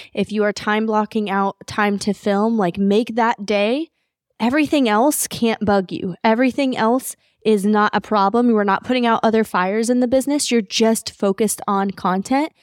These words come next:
so you can have the presence around the thing that you're doing when you are time blocking.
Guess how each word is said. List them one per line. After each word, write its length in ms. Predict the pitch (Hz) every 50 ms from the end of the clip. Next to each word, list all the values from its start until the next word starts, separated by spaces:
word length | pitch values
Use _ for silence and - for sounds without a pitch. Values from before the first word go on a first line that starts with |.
| _ _ -
so 140 | - - 220
you 80 | 214 196
can 140 | - 240
have 220 | 202 233 247 233 208
the 80 | 214 202
presence 580 | - - - 214 196 190 196 185 170 196 - -
around 300 | - 185 180 175 175 170
the 80 | 170 165
thing 280 | - - 190 185 185
that 120 | 185 170 -
you're 100 | - 190
doing 280 | 170 175 175 165 165 160
when 120 | 160 160
you 140 | 165 160 -
are 180 | - 151 147 156
time 280 | - - - 82 82
blocking. 420 | - - 143 156 - - - 196